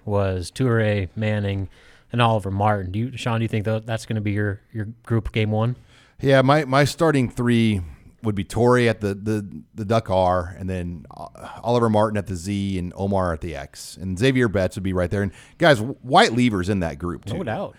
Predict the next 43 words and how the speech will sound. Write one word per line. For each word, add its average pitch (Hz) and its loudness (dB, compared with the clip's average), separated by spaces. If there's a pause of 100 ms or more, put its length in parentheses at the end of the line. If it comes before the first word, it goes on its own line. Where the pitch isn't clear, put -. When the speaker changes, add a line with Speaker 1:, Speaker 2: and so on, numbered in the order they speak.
(100)
Speaker 2:
I - -6
mean, 110 2
I, 104 -4 (100)
I, 101 -12 (100)
I - -2
think 123 -2
people 110 2
scoff 107 0
at, 92 -6
but 101 -2
he, 143 -2
he 123 0
has 98 -6
put 143 4
himself 98 0
there. 85 -6
He's 113 0
had 131 4
a 104 2
nice 95 0
spring. 104 -2 (480)
Speaker 1:
Mm-hmm. - -4
Speaker 2:
Um, 92 -2
I 110 -2
think 113 0
Speaker 1:
The 113 -2
Speaker 2:
he's 113 2
in - -2
the 135 2
Speaker 1:
numbers 143 2
he 127 -2
put 147 0
up 139 -2
this 120 -4
winter, 131 0
he 117 -2
broke 139 0
school 185 0
records 180 -4
in 104 -6
the 110 -2
winter 123 0
conditioning. 127 -6